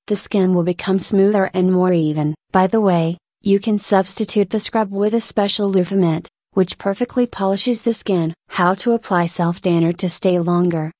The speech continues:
After showering, apply a thin layer of moisturizer, but not greasy. If needed, let it soak in properly.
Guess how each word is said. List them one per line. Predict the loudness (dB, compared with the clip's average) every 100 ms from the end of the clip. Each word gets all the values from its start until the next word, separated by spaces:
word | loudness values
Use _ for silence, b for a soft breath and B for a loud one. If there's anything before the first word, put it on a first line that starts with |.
| -4
After | -4 -2 -4
showering, | -2 0 0 0 0 -2 -4 -10 _
apply | -4 -2 0 2
a | 0
thin | 0 0 2
layer | 2 2 0
of | -2
moisturizer, | 0 2 2 0 -2 -2 0 0 0 -2 -6 -8 _ _
but | -4 -2
not | -2 -4 -2
greasy. | 0 0 -2 -4 -6 -12 _
If | -2 0
needed, | 2 0 0 -6 -10 -4
let | 0 0
it | 0 -2
soak | 0 0 0
in | -2
properly. | -2 -4 -2 -2 -2